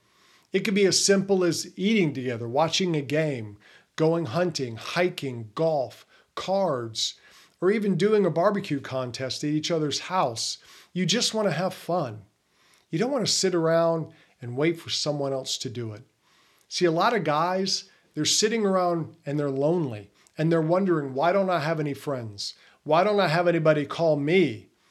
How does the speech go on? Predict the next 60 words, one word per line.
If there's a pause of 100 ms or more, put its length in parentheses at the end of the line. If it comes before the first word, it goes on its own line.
(180)
Well,
why
don't
you
be
the
guy
who
calls
other
people? (500)
Why
don't
you
call
up
a
bunch
of
friends
and
challenge
them
in
a
Super
Smash
tournament? (540)
Now,
they
may
own
you
in
it, (340)
but
that's
okay.
You
have
the
tournament (220)
and
everybody
has
fun. (720)
Or
you
call
them
up
and
say,
"Let's
do
a
Call
of
Duty
tournament."